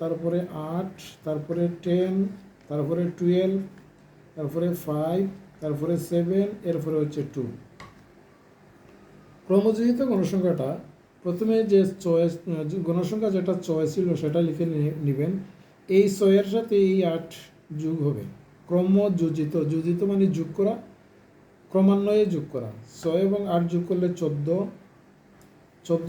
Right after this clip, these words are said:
আর দশ যোগ করলে চব্বিশ, চব্বিশ আর বারো যোগ করলে ছত্রিশ, ছত্রিশ আর পাঁচ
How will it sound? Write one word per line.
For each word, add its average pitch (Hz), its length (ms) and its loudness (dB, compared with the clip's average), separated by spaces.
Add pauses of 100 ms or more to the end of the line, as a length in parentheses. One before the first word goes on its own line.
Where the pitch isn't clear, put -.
আর 196 60 4 (100)
দশ 175 120 2 (120)
যোগ 165 180 -2
করলে 185 220 2 (120)
চব্বিশ, 160 500 -2 (1120)
চব্বিশ 170 360 0 (100)
আর 190 60 4 (100)
বারো 165 160 0 (100)
যোগ 180 200 -2
করলে 180 180 2 (120)
ছত্রিশ, 170 560 -2 (1300)
ছত্রিশ 175 480 -2
আর 196 80 0 (100)
পাঁচ 180 160 2